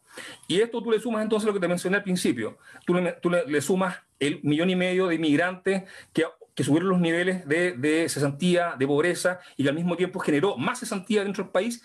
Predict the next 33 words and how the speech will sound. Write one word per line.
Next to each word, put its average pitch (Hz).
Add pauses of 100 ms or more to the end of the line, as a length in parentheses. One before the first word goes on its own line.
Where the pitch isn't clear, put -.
Entonces 180
la 170
gente 240
decía, 233
bueno, 233 (160)
votamos 185
por 185
tiempos 196
mejores 202
y 143
esta 170
cuestión 175
no 175
va, 285
pues, 110
no 151
funciona. 170 (360)
Entonces 214
había 185
un 269
malestar 240 (640)
generalizado 175 (400)
contra 262
el 196
gobierno, 147
y 147
entonces 196
dijeron, -
ok, 226 (480)
ahora 190
es 175
cuando. 98 (160)
Este 240